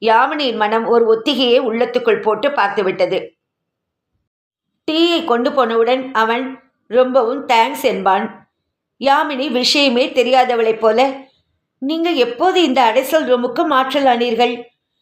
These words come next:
எனக்கு தெரியவே தெரியாது. பழைய ரூமில் போய் பார்த்துவிட்டு வருகிறேனே." "ஏன், உங்கள் வாசிப்புக்கு அது அசௌகரியமாக இருந்ததோ?" என்று கேட்க வேண்டும். அவன் என்ன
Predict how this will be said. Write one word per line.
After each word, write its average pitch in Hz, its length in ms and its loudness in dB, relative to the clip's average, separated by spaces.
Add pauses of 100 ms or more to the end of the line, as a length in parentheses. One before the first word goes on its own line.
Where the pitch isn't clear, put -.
(160)
எனக்கு 294 280 -4
தெரியவே 254 600 2
தெரியாது. 220 440 0 (600)
பழைய 254 360 2
ரூமில் 277 400 -2
போய் 254 220 0
பார்த்துவிட்டு 254 520 0
வருகிறேனே." 240 540 2 (400)
"ஏன், 277 360 0 (720)
உங்கள் 302 280 0
வாசிப்புக்கு 247 680 0
அது 269 240 2
அசௌகரியமாக 277 800 2
இருந்ததோ?" 269 460 2 (680)
என்று 285 320 0
கேட்க 277 340 2
வேண்டும். 214 380 0 (680)
அவன் 330 200 -2
என்ன 254 240 0